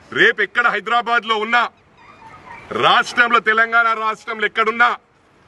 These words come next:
అదేవిధంగా ఆంధ్రప్రదేశ్లో ఉన్నా, ఇండియాలో ఉన్నా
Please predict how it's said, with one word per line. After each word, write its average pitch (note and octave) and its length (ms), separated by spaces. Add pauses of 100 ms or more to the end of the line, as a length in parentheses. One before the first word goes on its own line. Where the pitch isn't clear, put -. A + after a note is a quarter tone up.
(260)
అదేవిధంగా A3+ 760 (400)
ఆంధ్రప్రదేశ్లో A3+ 840
ఉన్నా, A3+ 380 (840)
ఇండియాలో A#3 500
ఉన్నా A3 300